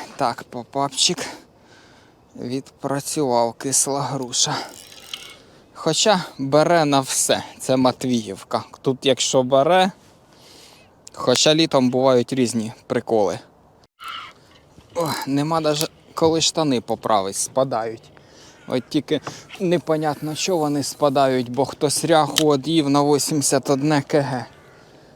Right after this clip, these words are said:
А поправить не можу, бо руки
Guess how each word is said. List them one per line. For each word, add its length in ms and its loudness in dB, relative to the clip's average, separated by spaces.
А 100 -8
поправить 560 -2
не 120 2
можу, 360 0
бо 200 0
руки 340 -4